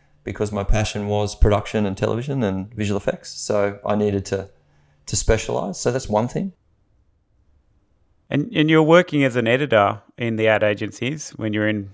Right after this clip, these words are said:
Speaker 2: production in the ad agencies. What did you learn from that?
Speaker 1: Oh, look, I think, um, those times of being the editor, sitting in the hot seat,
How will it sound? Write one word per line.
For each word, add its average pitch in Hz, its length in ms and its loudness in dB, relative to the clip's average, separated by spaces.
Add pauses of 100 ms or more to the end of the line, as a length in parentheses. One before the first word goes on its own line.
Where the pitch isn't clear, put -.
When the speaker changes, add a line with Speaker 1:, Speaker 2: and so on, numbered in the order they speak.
Speaker 2:
production 104 420 -2
in 101 100 -4
the 98 120 -6
ad 107 120 -2
agencies. 104 460 -4
What 131 120 4
did 123 100 0
you 117 100 0
learn 113 220 0
from 107 180 -8
that? 120 320 2 (1800)
Speaker 1:
Oh, 143 160 0
look, 147 160 -2
I 135 60 0
think, 170 260 -6
um, 110 340 2 (100)
those 123 280 2
times 120 440 4
of 104 280 -4 (800)
being 113 420 2
the 104 160 6
editor, 107 540 0 (280)
sitting 117 300 -2
in 107 100 0
the 101 60 0
hot 110 160 0
seat, - 360 -2